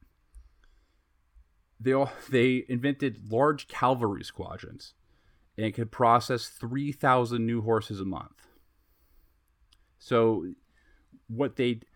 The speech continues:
cavalry wasn't really used prior. I mean, it, it was used, but not like the Assyrians were doing it. Uh,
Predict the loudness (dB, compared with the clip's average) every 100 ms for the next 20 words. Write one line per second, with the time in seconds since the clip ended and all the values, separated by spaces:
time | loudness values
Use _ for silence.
0 | _ 2 4 6 6 6 6 4 -2 -4
1 | -4 -2 -2 -2 -8 -14 _ _ -6 -4
2 | -4 -8 -6 -4 -4 -4 -4 0 0 0
3 | -2 -2 -2 -2 -2 -2 0 0 0 -2
4 | -8 -6 -10 -6 -4 -4 -6 -10 -12 -12
5 | -12 -14 -16 _ _ -20 -12